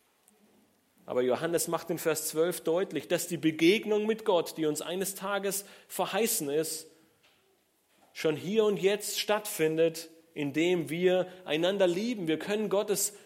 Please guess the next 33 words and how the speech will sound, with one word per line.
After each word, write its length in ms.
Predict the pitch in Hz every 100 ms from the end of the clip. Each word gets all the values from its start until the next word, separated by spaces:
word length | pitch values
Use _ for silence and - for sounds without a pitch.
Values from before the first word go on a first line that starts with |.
| -
Beziehung, 640 | - 170 - 226 247 220 185
wir 80 | 170
können 360 | 175 202 190 - - -
die 120 | 180
Einheit 440 | 165 247 190 190
mit 200 | 180 170
Gott 240 | 202 214 -
gewiss 420 | 147 160 220 -
sein, 440 | 165 165 170 170 160 - -
wenn 300 | 147 180 131
wir 240 | 160 190
einander 400 | 160 156 170 175
lieben. 460 | 143 156 214 175 143 _ _ _ _ _ _ _ _ _ _ _ -
Er 80 | 113
sagt, 240 | 123 120
wenn 180 | 131 117
wir 220 | 139 165
einander 400 | 170 170 165 175
lieben, 440 | 160 151 143 113
bleibt 560 | - 127 127 139 139 -
Gott 380 | 131 123 127 - - _
in 340 | 123 120 120 117 - _
uns. 480 | - 123 110 - - _ _ _ _ _ _ _ -
Mit 160 | 147
anderen 400 | 185 202 196 185
Worten 460 | 160 196 214 175 151 - - -
heißt 340 | - 202 220 -
das, 200 | 165 165
dass 160 | 175
unsere 360 | - 190 190 185
Errettung 460 | 185 165 202 214 208
Auswirkungen 800 | 160 247 - 226 185 151 127
hat. 240 | 123 -